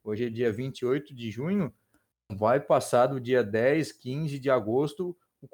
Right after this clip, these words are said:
começo da Série A e da Série B. Pode escrever, independente de questões sanitárias, de viagem, de aeroporto, disso, daquilo,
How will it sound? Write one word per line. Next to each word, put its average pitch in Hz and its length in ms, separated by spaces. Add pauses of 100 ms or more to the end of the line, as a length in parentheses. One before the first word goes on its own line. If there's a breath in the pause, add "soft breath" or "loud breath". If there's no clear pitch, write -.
começo 135 540
da 151 160
Série 113 420
A 110 180
e 131 40
da 165 100
Série 208 300
B. 151 340 (480)
Pode 113 120
escrever, 226 400
independente 123 640
de 131 80
questões 131 400
sanitárias, 120 760
de 110 140
viagem, 117 580
de 113 100
aeroporto, 113 760
disso, 127 320
daquilo, 151 600